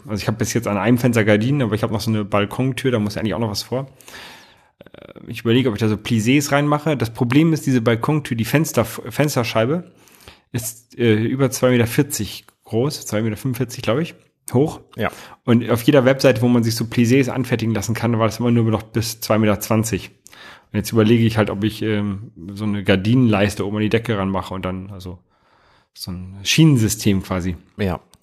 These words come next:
Speaker 1: Mal gucken.
Speaker 2: Ja. Wir mussten uns unsere Gardinen fürs Schlafzimmer auch maßschneidern lassen, weil Gardinen standardmäßig nur bis drei Meter verkauft werden und wir drei Meter vierzig an Höhe brauchten.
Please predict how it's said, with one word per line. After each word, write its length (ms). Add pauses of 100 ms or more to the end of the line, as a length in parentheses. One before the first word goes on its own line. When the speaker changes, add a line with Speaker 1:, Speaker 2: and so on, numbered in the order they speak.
(200)
Speaker 1:
Mal 140
gucken. 340 (440)
Speaker 2:
Ja. 120 (1000)
Wir 100
mussten 240
uns 140
unsere 500
Gardinen 600
fürs 260
Schlafzimmer 480
auch 240
maßschneidern 640
lassen, 260
weil 120
Gardinen 560
standardmäßig 520
nur 140
bis 160
drei 180
Meter 280
verkauft 400
werden 240
und 160
wir 140
drei 200
Meter 240
vierzig 500
an 160
Höhe 160
brauchten. 380